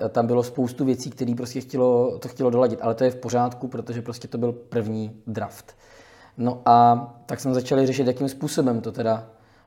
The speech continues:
eh, doladit. No a já jsem se kluků zeptal, jestli mají fakt jako zájem dělat pohádku, nebo jestli mají zájem dělat fantasy. A vzhledem k tomu, že všichni tři jsme byli, a já teda ještě stále jsem vášnivý hráči Dračí roupěte,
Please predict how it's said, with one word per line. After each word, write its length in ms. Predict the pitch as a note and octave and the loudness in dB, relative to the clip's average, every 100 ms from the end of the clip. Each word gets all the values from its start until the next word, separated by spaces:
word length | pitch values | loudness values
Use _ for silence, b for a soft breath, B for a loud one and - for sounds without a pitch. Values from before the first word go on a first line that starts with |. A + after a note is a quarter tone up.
| - | -2
eh, 440 | B2 A#2 A2+ A2+ | 2 4 4 4
doladit. 440 | A#2 A#2+ A2 C#3+ | 6 6 6 0
No 120 | C#3 C3 | 2 2
a 60 | |
já 120 | B2 A#2+ | 4 2
jsem 180 | - | -2
se 100 | B2+ | -8
kluků 260 | A#2+ B2 C3 | -6 -4 -2
zeptal, 240 | B2 B2 | -2 0
jestli 240 | B2 B2 C3 | 0 0 -2
mají 220 | B2+ B2+ | 0 -2
fakt 240 | B2 B2+ | -4 -6
jako 220 | C3+ C3+ B2 | -6 -6 -4
zájem 540 | A#2 A#2 A#2 A#2+ B2+ | 0 2 2 0 -2
dělat 460 | A#2+ A#2+ B2 - - b b b | -2 0 0 -6 -18 b b b
pohádku, 540 | - B2 B2+ B2+ - G#3+ | -2 2 4 2 -2 -4
nebo 180 | D#3+ | -2
jestli 220 | B2 - B2+ | -6 -6 -6
mají 160 | C3 | -4
zájem 240 | B2+ B2+ C3 | -2 -2 0
dělat 180 | C3+ | -2
fantasy. 540 | C3+ B2+ A#2+ B2+ A2+ G#2 | -2 -4 0 0 0 -4
A 60 | |
vzhledem 300 | G#2+ A2+ C3 | -6 -4 -2
k 60 | C3+ | -4
tomu, 280 | - A#2+ B2+ | -4 -4 -2
že 180 | C3 C3+ B B B | -4 -6 B B B
všichni 320 | - A#2+ C#3 | -16 -8 -6
tři 180 | C3+ B2 | -6 -10
jsme 560 | - C3 C3 C3 C3 - | -4 0 2 0 -2 -4
byli, 600 | - A2 A#2+ A#2 A#2+ D3 C3+ | -6 -2 2 6 6 4 -2
a 120 | A2+ | -2
já 120 | A2+ | -2
teda 140 | A2 A2+ | -4 -6
ještě 180 | A2+ | -8
stále 280 | A#2 B2 A#2+ | -10 -4 -4
jsem 200 | A#2+ C3 | -2 -4
vášnivý 380 | A2+ A2+ B2+ B2 | -4 -4 -4 -2
hráči 240 | A#2+ A#2 | 0 -2
Dračí 260 | B2 A#2 D3+ | -4 -4 -2
roupěte, 440 | C3 A2 A2 G2+ | -2 -2 -6 -8